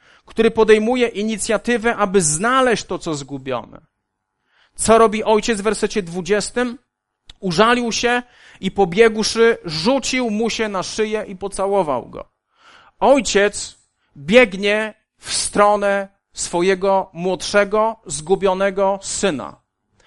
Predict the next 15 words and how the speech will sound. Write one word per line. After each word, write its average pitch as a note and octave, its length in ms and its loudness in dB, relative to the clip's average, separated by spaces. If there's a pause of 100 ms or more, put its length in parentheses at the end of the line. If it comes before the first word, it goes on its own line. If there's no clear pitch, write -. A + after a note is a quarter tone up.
(260)
Nie G3+ 200 4
ma B3 180 2
w - 160 -14
ojcu A3 640 0 (420)
żadnego, G#3+ 920 2 (580)
ża-, G3 300 2
żadnego G#3 460 2
uprzedzenia. G#3 920 0 (420)
Jest F3 180 -2
tylko A3+ 320 2
miłość, G#3 840 0
która G3 300 2
po-, F#3+ 180 -4 (280)
która G3 300 2
przykrywa G3 920 -2